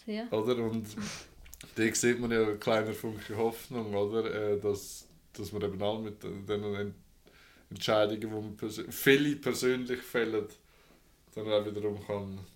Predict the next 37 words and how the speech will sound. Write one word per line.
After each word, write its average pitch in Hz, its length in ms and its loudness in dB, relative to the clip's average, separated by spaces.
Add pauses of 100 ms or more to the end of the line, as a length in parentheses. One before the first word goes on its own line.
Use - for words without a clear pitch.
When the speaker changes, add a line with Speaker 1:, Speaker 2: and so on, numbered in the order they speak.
(160)
Speaker 2:
das - 160 -4
Ganze 120 440 -2
ändern, 95 520 -4
oder? 98 260 -6 (520)
Speaker 1:
Und 220 180 2
innerhalb 190 680 4
von, 185 140 -4 (440)
das 277 240 6
finde 214 200 4
ich - 80 -2
eben 190 200 -2
so 254 180 -4
stark 233 440 -6
eigentlich 254 260 -6
von 247 180 -4
einer 247 140 -8
Gesellschaft, 190 720 -10 (100)
so - 360 -6 (340)
innerhalb 202 460 4
von 190 280 -2
wenigen 214 720 4
Jahren, 196 480 2
wie 190 80 -4
viel 208 300 -2
dass 196 220 -4
sich 196 100 -6 (120)
das 190 260 -6
kann 208 400 -2
ändern. 262 180 0
Also 196 200 0
egal, 220 280 4
ob 254 80 2
man 247 140 0
jetzt 240 200 2
mit 226 200 -2
dieser 220 360 0
Änderung 220 540 2